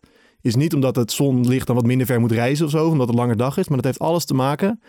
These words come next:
met de hoek van inval waarop het zonlicht op ons valt. Dus de zon geeft natuurlijk altijd evenveel licht. Maar als de draaias naar de zon toegericht staat, dan valt dat licht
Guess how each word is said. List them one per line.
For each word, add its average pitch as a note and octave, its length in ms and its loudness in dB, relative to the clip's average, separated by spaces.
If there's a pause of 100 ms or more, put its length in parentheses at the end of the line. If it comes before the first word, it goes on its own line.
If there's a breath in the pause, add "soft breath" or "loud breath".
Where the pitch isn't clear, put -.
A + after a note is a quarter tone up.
(120 soft breath)
met C3+ 120 -4
de C3 60 2
hoek E3+ 180 0
van C#3 120 -2
inval E3+ 340 0
waarop C#3+ 200 0
het D3 100 -4
zonlicht D3 440 0
op E3 180 -2
ons C3+ 220 -2
valt. A2 400 -4
Dus C3 160 0
de B2+ 120 -2
zon D3+ 180 2
geeft - 40 -8
natuurlijk A#2 360 -2
altijd C3 200 -2
evenveel C3+ 400 -2
licht. - 440 -4 (440 soft breath)
Maar C3 460 -2 (360 soft breath)
als - 160 -4
de C3 80 -2
draaias B2+ 640 -2
naar B2+ 140 -2
de A#2+ 60 -2
zon B2+ 140 0
toegericht F3+ 400 0
staat, C#3 260 -2
dan C#3 100 -2
valt D#3 180 -2
dat C#3+ 120 -2
licht D3 300 -2